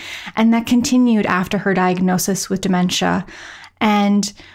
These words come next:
there was one Christmas, about two years after her diagnosis, that I noticed there was, you know, that we talk about that filter that kind of goes away with dementia. Well, that I was experiencing a moment like that, and I was,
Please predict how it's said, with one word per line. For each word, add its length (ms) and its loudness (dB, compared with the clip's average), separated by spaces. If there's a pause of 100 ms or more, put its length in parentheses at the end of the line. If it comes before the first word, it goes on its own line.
(220)
there 140 2
was 220 2
one 260 2
Christmas, 520 0
about 200 -2
two 220 -2
years 320 2
after 300 -2
her 160 -2
diagnosis, 1000 0
that 440 -2 (580)
I 140 2
noticed 600 2
there 140 2
was, 320 0 (240)
you 140 2
know, 60 4
that 180 0
we 80 4
talk 200 -2
about 180 0
that 160 -2
filter 520 0
that 140 0
kind 300 0
of 280 -4 (120)
goes 240 2
away 420 2
with 200 0
dementia. 600 0 (680)
Well, 160 2
that 160 0
I 120 2
was 140 0
experiencing 720 0
a 40 2
moment 280 2
like 180 -2
that, 300 0
and 160 -2
I 160 0
was, 200 0